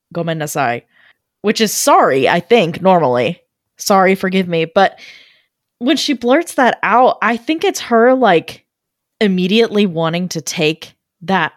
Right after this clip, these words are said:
moment <laughs> back that happened the previous night. And you can't do that. It's done. <laughs>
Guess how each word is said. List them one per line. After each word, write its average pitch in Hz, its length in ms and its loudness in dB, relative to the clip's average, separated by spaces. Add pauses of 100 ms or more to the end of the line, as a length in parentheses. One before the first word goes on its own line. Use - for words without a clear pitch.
(300)
moment 185 640 0
<laughs> - 0 -
back - 520 -2 (400)
that 185 160 2
happened 180 400 -2
the 262 40 -2
previous 320 600 -2
night. 359 420 0 (140)
And 190 460 -2 (1000)
you 214 200 0
can't 226 300 2
do 226 100 2
that. 196 220 2
It's 220 160 -4
done. 208 480 2
<laughs> 466 60 4